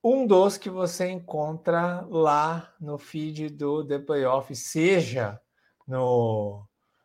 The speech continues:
no Spotify, no Deezer, no SoundCloud, em qualquer outro agregador de podcast você nos encontra. Então nos siga lá, aumente a família de seguidores e também nos siga no YouTube, que toda terça-feira tem o livecast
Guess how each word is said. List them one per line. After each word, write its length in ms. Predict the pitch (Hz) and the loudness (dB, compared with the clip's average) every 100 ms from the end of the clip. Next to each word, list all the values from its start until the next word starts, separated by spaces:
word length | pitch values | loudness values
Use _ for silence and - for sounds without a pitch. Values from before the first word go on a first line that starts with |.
| _ _ | _ _
no 160 | 135 127 | -8 -8
Spotify, 680 | - 139 135 - 147 143 143 | -2 0 0 0 2 2 0
no 180 | 131 123 | -4 -4
Deezer, 640 | 113 139 147 131 127 127 | -4 -4 -2 -2 -4 -4
no 80 | 123 | -8
SoundCloud, 1200 | 120 147 135 120 - 127 143 139 120 120 113 110 _ _ - | -4 -4 -2 -6 0 2 4 2 -2 -6 -6 -8 _ _ -10
em 60 | |
qualquer 680 | 208 196 196 214 233 240 - - | 2 2 4 4 4 4 -6 2
outro 760 | 196 214 208 - 185 190 190 _ | 4 4 0 -2 -2 -2 -8 _
agregador 600 | 147 151 156 147 135 147 | -2 0 0 0 0 -4
de 80 | 139 | -4
podcast 600 | 147 131 120 139 135 143 | -6 -6 -4 -4 -4 -6
você 280 | 131 117 139 | -8 -6 -6
nos 160 | 123 | -6
encontra. 400 | 120 117 139 139 | -8 -4 -4 -4
Então 180 | - 147 | -4 -2
nos 220 | 135 117 | -2 -2
siga 240 | 170 147 127 | 0 4 6
lá, 140 | 139 | 6
aumente 380 | 139 127 143 143 | 4 2 -6 -8
a 60 | |
família 340 | - 139 135 139 | -8 -8 -4 -6
de 80 | - | -4
seguidores 640 | 202 233 220 240 214 - _ - | -4 6 8 8 4 -10 _ 2
e 340 | 196 202 196 - - _ _ | 4 4 0 -14 -20 _ _
também 320 | 170 147 156 | 2 4 2
nos 140 | 160 | 0
siga 260 | - 160 156 | 0 2 2
no 80 | 151 | 2
YouTube, 480 | 143 139 151 143 | 0 0 -2 -2
que 140 | 139 135 | -4 -2
toda 260 | 147 139 | 0 0
terça-feira 560 | 135 135 - 123 143 135 | -2 -4 -2 -2 0 0
tem 160 | 131 131 | 0 0
o 80 | |
livecast 880 | 127 127 123 120 120 117 113 123 117 | 4 2 0 -2 0 0 -4 -10 -12